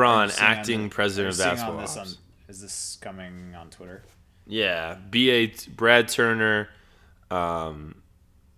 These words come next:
Speaker 2: from the L A Times just tweeted it. And Woj just tweeted it. Uh, or Tim Bond.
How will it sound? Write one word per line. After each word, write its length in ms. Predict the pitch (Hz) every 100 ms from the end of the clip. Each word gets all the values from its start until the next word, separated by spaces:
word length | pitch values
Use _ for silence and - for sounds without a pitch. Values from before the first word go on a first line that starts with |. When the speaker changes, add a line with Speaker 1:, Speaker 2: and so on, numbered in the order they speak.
| _ _ _ _ _ _ _ _
Speaker 2:
from 300 | - 107 101
the 60 | 101
L 260 | 98 101
A 100 | 98
Times 760 | 92 98 90 87 85 85 - - _ _ _
just 480 | - 90 87 - _
tweeted 400 | - 92 82 82
it. 220 | 80 80 _ _ _ _ _ _ _ _ -
And 140 | 95
Woj 320 | 87 90 90
just 200 | 90 -
tweeted 320 | - 85 85
it. 240 | 85 82 - _ -
Uh, 300 | 87 82 80
or 380 | - 95 87 85 -
Tim 200 | 113 101
Bond. 380 | 90 90 87